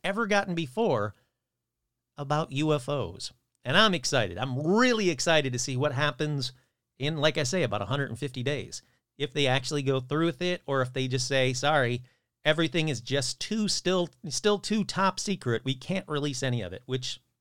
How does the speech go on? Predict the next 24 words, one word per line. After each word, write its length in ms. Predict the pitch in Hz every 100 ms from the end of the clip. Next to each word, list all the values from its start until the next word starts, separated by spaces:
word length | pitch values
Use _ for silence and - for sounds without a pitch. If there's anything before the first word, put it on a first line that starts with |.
| _ _ _ _ _ _
again, 340 | 170 220 127 - _ _ _ _ _ _
is 240 | 131 123 127
a 80 | 139
possibility. 760 | 123 120 127 139 156 104 - _ _ _ _ _ _ _ _ _ _
If 180 | 135 131
they 140 | 147 180
think 240 | 208 208
there's 220 | 190 180
a 60 | 180
threat 360 | - 147 143 -
to 60 |
national 440 | 104 113 139 - 190
security, 500 | 208 - 127 113 113
they 120 | 127
can 140 | 131
just 160 | 127 127
say, 300 | 135 131 127 - _ _ _
"Sorry, 380 | - 147 120 110
we 100 | 123
can't 240 | 131 131
release 300 | 127 110 -
any 180 | 98 85
of 140 | 76
it." 200 | 73 -